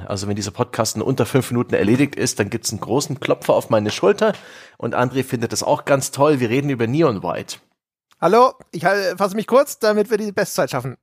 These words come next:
Speaker 1: Ne, ich glaub, das ist vielleicht noch doch eine dumme Idee. Das, äh, Spielprinzip von Neon White auf den Podcast zu übertragen, wäre natürlich mal interessant. Da müssten wir ganz schnell reden und ganz komprimiert Fakten bringen,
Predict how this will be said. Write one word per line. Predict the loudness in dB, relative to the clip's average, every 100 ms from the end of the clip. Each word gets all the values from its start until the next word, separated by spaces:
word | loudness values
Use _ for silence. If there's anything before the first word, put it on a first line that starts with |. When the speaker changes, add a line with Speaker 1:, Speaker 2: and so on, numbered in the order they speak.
| _ _ _ _ _ _ _
Speaker 1:
Ne, | -6
ich | -4
glaub, | -4
das | -4 -8
ist | -4
vielleicht | -4 -4
noch |
doch | -8
eine | -10 -8
dumme | -8 -6
Idee. | -6 -6 -8 -12 -20 -12 0
Das, | 0 0
äh, | 0 0
Spielprinzip | 2 0 2 -2 -2
von | 0 0
Neon | 2 2
White | 2 2 -2
auf |
den | -4
Podcast | -4 -2 -4 -6
zu | -4
übertragen, | -4 -4 -2 -4 -4 -14 -12
wäre | 0 4 6
natürlich | 4 2 0 2
mal | 0
interessant. | 0 -2 -2 -2 -2
Da | -2
müssten | -2 -4
wir |
ganz | -2 0
schnell | 0 -2 -4
reden | -4 -4
und | -6 -4
ganz | -4 -4
komprimiert | -4 -4 -4 -2 -2
Fakten | -2 -4 -4 -8 -2
bringen, | -2 0 -2